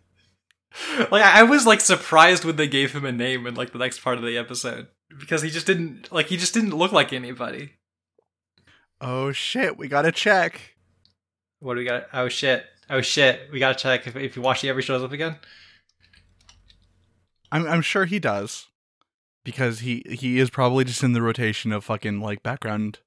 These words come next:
Speaker 2: background Jonin. Oh yeah, yeah, he's in a few episodes.
Speaker 1: Yeah, I mean, he, he has apparently been in the show before. Um,
Speaker 2: Yeah.
Speaker 1: he, he was one of the guys that showed, uh, Anko the video of, like,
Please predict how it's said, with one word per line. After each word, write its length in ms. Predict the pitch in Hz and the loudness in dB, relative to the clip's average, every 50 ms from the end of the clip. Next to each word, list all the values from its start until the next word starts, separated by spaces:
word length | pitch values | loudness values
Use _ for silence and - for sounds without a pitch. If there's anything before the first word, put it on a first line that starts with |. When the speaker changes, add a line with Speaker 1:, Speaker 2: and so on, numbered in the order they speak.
| _ _ _ _ _ _ _ _ _ _ _ _ _ _ _ _ _ - | _ _ _ _ _ _ _ _ _ _ _ _ _ _ _ _ _ -8
Speaker 2:
background 380 | 113 110 - 113 110 113 113 | -8 -6 -4 -2 0 0 0
Jonin. 420 | 113 110 98 - 92 95 110 117 - _ _ _ _ _ _ _ _ _ _ _ _ _ _ _ _ _ _ - | -2 -4 -6 -6 -6 -6 -6 -8 -8 _ _ _ _ _ _ _ _ _ _ _ _ _ _ _ _ _ _ -4
Oh 200 | 131 131 123 113 | 0 0 2 2
yeah, 280 | 107 107 104 90 80 - - | 0 -2 -4 -6 -8 -10 -10
yeah, 300 | - 117 107 104 92 76 | -8 -4 -4 -4 -4 -4
he's 200 | 113 123 113 110 | -6 -6 -6 -6
in 120 | 113 104 101 | -6 -6 -8
a 40 | - | -10
few 160 | - - - | -10 -14 -16
episodes. 680 | - - - - - - - - - - - - - _ - _ _ _ _ _ - | -16 -16 -18 -18 -16 -14 -14 -14 -14 -16 -18 -20 -20 _ -20 _ _ _ _ _ -12
Speaker 1:
Yeah, 100 | 120 117 | -10 -8
I 20 | |
mean, 100 | 127 131 | -6 -4
he, 160 | 175 185 147 | -4 -4 -2
he 80 | 147 208 | -2 -2
has 100 | 226 185 | -2 -2
apparently 300 | 147 - 160 147 139 131 | -2 0 0 0 0 0
been 180 | 117 131 131 | 0 0 0
in 80 | 135 127 | 0 -2
the 60 | 117 | -4
show 220 | 107 - 131 131 127 | -2 0 0 0 0
before. 480 | 110 110 - - 123 - 143 135 - - - - _ _ _ - | 0 -4 -10 -10 -10 -8 -8 -8 -8 -10 -16 -20 _ _ _ -10
Um, 380 | 131 123 139 147 156 151 147 - - - | -8 -8 -8 -8 -10 -12 -14 -16 -18 -14
Speaker 2:
Yeah. 300 | - 110 120 107 90 - - _ - - - _ _ _ - _ _ _ _ | -10 -8 -8 -6 -8 -10 -12 _ -18 -18 -18 _ _ _ -20 _ _ _ _
Speaker 1:
he, 140 | - 147 147 | -12 -10 -6
he 80 | 147 160 | -4 -4
was 120 | 160 151 | -2 0
one 100 | 170 180 | 0 0
of 60 | 185 170 | 2 2
the 60 | 160 | 2
guys 260 | 156 156 170 170 160 | 2 2 2 2 0
that 120 | 160 147 | -2 -4
showed, 340 | - - 151 147 151 147 143 | -4 -4 -2 -2 -2 -2 -2
uh, 320 | 135 123 120 - 139 131 - - - - - - - - _ _ - | -2 -2 -2 -4 -6 -8 -10 -14 -20 -20 -20 -20 -20 -20 _ _ -4
Anko 300 | 139 131 123 - 151 135 | -2 -2 -2 -2 -4 -4
the 100 | 135 127 | -4 -6
video 380 | 131 127 131 135 139 135 135 | -6 -6 -6 -6 -4 -4 -4
of, 180 | 131 120 113 123 | -6 -6 -8 -6
like, 480 | 120 117 117 120 117 - - - _ | -6 -6 -6 -6 -8 -12 -20 -20 _